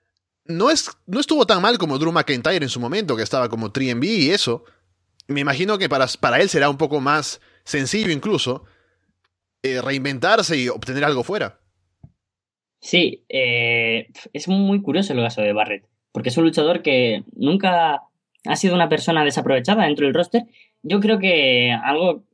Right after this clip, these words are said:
Speaker 2: que tenemos que comentar aquí es que seguramente no haya sido despedido, sino que yo pienso por lo menos que él mismo ha pedido la liberación, ha visto que ya no, ya no podía aportar nada más, que no tenían ideas para él,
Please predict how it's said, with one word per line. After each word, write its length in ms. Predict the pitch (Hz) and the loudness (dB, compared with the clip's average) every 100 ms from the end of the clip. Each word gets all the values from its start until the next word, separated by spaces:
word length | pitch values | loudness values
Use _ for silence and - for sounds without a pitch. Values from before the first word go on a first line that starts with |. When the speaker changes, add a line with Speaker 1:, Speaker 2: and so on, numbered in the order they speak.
| _ _ | _ _
Speaker 2:
que 120 | - | -4
tenemos 220 | 135 139 160 | 0 0 0
que 100 | 151 | 0
comentar 300 | 147 139 139 | 2 2 0
aquí 180 | - | 0
es 80 | 156 | -2
que 80 | 170 | 0
seguramente 500 | 151 135 135 135 160 | 0 2 2 2 0
no 80 | 160 | 2
haya 120 | 156 | 0
sido 200 | 135 143 | 2 0
despedido, 540 | 123 120 139 160 170 - _ _ | 0 0 2 2 2 -2 _ _
sino 280 | - 143 135 | -4 0 0
que 560 | 123 127 123 117 107 - _ _ | 2 2 2 2 0 -6 _ _
yo 200 | 143 170 | -2 0
pienso 240 | 170 185 | 0 0
por 100 | 156 | 0
lo 60 | 139 | 0
menos 300 | 139 180 175 | 0 -2 -2
que 320 | 147 131 131 | 0 2 4
él 140 | 165 160 | 2 0
mismo 240 | 170 160 | 0 0
ha 80 | 131 | 0
pedido 240 | 139 139 | 2 2
la 160 | 131 127 | 4 4
liberación, 580 | 123 120 117 147 156 - _ _ _ | 2 2 2 0 -2 -6 _ _ _
ha 100 | 127 | 0
visto 300 | 143 - 143 | 0 0 -2
que 460 | 139 131 123 117 113 | 2 2 4 2 0
ya 160 | 127 143 | -2 0
no, 300 | 135 123 107 | 0 -2 0
ya 100 | 135 | 0
no 80 | 127 | 0
podía 220 | 123 123 | 0 0
aportar 380 | 117 113 117 120 | 0 -2 -2 0
nada 200 | 113 117 | 0 0
más, 200 | 151 - | -2 -2
que 100 | 127 | -2
no 100 | 113 | 0
tenían 240 | 123 120 | 0 2
ideas 300 | 113 110 117 | 2 0 0
para 260 | 123 113 143 | 0 2 2
él, 200 | 160 | 0